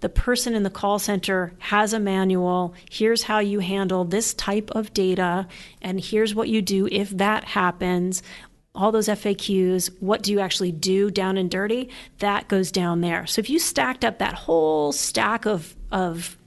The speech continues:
paper, if you will, virtual paper, you probably would have a couple hundred page document. But if you provide it in, you know, our co-, our, our required standards of business conduct gives every single employee, and they're required to go through the training,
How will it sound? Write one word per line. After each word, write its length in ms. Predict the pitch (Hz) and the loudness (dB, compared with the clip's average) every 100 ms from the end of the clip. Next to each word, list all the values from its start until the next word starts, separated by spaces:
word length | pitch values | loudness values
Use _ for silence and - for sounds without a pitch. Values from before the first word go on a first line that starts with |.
| _ | _
paper, 580 | - 233 247 202 175 185 | -4 -2 -2 -2 -2 -2
if 160 | 190 196 | -2 -2
you 80 | |
will, 160 | 185 190 | 0 0
virtual 440 | 185 220 - 202 | 0 -2 0 -2
paper, 540 | - 220 233 190 185 190 - - | -2 -2 -2 -2 -4 -4 -10 -10
you 140 | 214 220 | -6 -6
probably 540 | - 277 277 196 196 | -2 0 2 4 2
would 160 | 196 175 | 2 0
have 520 | 190 202 190 175 - - - | 0 2 0 -4 -16 -20 -12
a 60 | - | -10
couple 340 | - 220 226 | -2 0 0
hundred 380 | 208 233 196 190 | 0 0 2 2
page 380 | - 202 185 - | 2 2 0 0
document. 680 | 175 185 185 - - - - - - - | 0 -2 -4 -6 -6 -10 -12 -14 -14 -6
But 120 | 208 | 0
if 140 | 208 208 | 0 2
you 140 | 226 | -2
provide 800 | 190 - 226 208 196 214 240 254 | -2 -6 -2 0 2 2 2 0
it 180 | 233 - | 0 -2
in, 640 | 190 214 220 214 208 208 208 - - - - - _ | -6 -4 -2 0 -2 -4 -6 -16 -20 -20 -20 -20 _
you 80 | - | -2
know, 160 | 208 185 | -2 0
our 200 | 208 214 | 0 0
co-, 200 | - - | -2 -4
our, 420 | 208 208 196 - | 0 0 0 -2
our 340 | 208 190 190 175 - - | -4 -2 -2 -4 -10 -6
required 720 | 208 208 - 220 226 220 202 | -4 -4 0 2 4 2 0
standards 420 | - 208 202 190 | 0 0 0 -2
of 60 | 185 | 0
business 300 | 190 180 - | 0 -2 -4
conduct 560 | 185 180 185 - - | -4 -2 -2 -6 -4
gives 320 | 214 208 196 - - - | 0 0 -2 -10 -14 -4
every 380 | 220 220 233 220 | -2 0 0 -2
single 320 | 226 208 196 | 0 0 0
employee, 720 | 196 - 185 190 185 190 190 | -2 -4 -2 0 2 0 -2
and 140 | - 185 | -4 -2
they're 80 | 190 | -2
required 560 | 190 - 185 202 214 | -4 -4 -4 -2 -2
to 60 | 226 | -2
go 180 | 226 220 | -4 -2
through 160 | 247 | -4
the 80 | 240 | -6
training, 520 | - 226 208 208 202 | -4 -2 0 0 -2